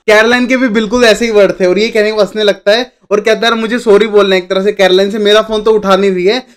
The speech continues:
अगर तुम्हें मिले तो प्लीज उससे कहना कि मैं सॉरी बोलना चाहता हूँ।" और ये कहने के बाद एलिना बोलती है, "तुम पार्टी में क्यों नहीं आते हो हमारे साथ? हमने एक पार्टी अरेंज किया और तुम भी आ रहे हो उसमें।" और ये कहने को बोलता है, "यार मैं नहीं आ सकता इन पार्टीज वार्टीज में, मेरा मन नहीं है।" और ये कहने को बोलता है, "हाँ मुझे पता है तुम्हारी एक नई गर्लफ्रेंड है, नई जॉब है,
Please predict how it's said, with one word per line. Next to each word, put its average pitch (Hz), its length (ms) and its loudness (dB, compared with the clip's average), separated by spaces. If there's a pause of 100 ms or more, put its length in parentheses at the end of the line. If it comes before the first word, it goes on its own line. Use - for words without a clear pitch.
(120)
अगर 220 200 0
तुम्हें 240 240 -4
मिले 240 200 0
तो 254 80 2
प्लीज 247 300 -4
उससे 226 240 -2
कहना 202 280 2
कि 233 100 -4
मैं 226 120 -4
सॉरी 202 280 4
बोलना 190 280 2
चाहता 165 300 -4
हूँ।" 175 200 -4 (220)
और 202 80 0
ये 269 120 2
कहने 262 180 0
के 254 60 -2
बाद 254 140 -2
एलिना 254 200 0
बोलती 247 240 0
है, 247 60 -6
"तुम 277 100 -2
पार्टी 220 300 0
में 254 160 -2
क्यों 277 100 0
नहीं 262 120 0
आते 233 220 -2
हो 214 60 2
हमारे 196 160 -2
साथ? 202 120 2 (360)
हमने 226 280 -2
एक 240 160 -8
पार्टी 208 240 0
अरेंज 220 260 0
किया 240 180 0
और 247 80 -2
तुम 226 160 -4
भी 220 60 2
आ 180 140 4
रहे 165 120 0
हो 165 60 0
उसमें।" 160 320 -6 (240)
और 214 120 4
ये 262 60 0
कहने 240 200 -4
को 247 100 0
बोलता 233 240 -4
है, 240 60 2
"यार 226 100 0
मैं 220 120 -4
नहीं 220 140 -6
आ 202 80 -2
सकता 196 260 -4
इन 202 100 -4
पार्टीज 180 340 0
वार्टीज 175 360 -2
में, 262 200 -4 (240)
मेरा 226 160 0
मन 202 160 -2
नहीं 196 200 -2
है।" 165 60 -2
और 170 120 -2
ये 233 120 -2
कहने 226 240 -4
को 226 60 -2
बोलता 214 260 0
है, 226 60 -2
"हाँ 226 120 0
मुझे 233 160 -4
पता 202 260 0
है 208 80 2
तुम्हारी 202 220 0
एक 185 120 -2
नई 190 160 0
गर्लफ्रेंड 208 420 -2
है, 202 60 0
नई 185 200 -2
जॉब 185 300 0
है, 240 220 -4